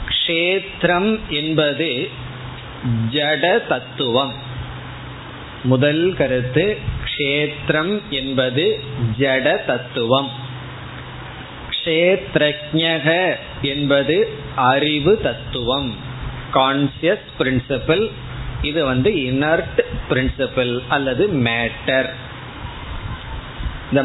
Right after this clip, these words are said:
மேட்டர்னு சொல்லும் பொழுதே, மேட்டர்னா என்ன? சாலிட் ஆப்ஜெக்ட், ஜடமான ஒரு பொருள். இப்ப விஞ்ஞானத்தில் என்ன செய்வார்கள்?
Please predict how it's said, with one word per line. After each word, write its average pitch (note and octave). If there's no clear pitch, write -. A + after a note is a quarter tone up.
மேட்டர்னு F#3+
சொல்லும் E3+
பொழுதே, D3+
மேட்டர்னா D3+
என்ன? C#3+
சாலிட் C3+
ஆப்ஜெக்ட், B2
ஜடமான C#3
ஒரு D3+
பொருள். A#2+
இப்ப -
விஞ்ஞானத்தில் F3
என்ன D#3
செய்வார்கள்? C#3